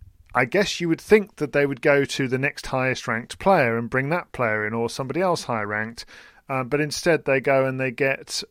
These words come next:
uh, one hundred and forty-two in the world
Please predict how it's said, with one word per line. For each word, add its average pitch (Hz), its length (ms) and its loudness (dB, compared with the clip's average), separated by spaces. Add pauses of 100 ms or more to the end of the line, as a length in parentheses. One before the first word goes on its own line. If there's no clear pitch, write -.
(100)
uh, 123 300 0
one 156 380 0
hundred 156 320 -6
and 156 120 -8
forty-two 143 560 0
in 131 120 0
the 127 60 -2
world 117 540 0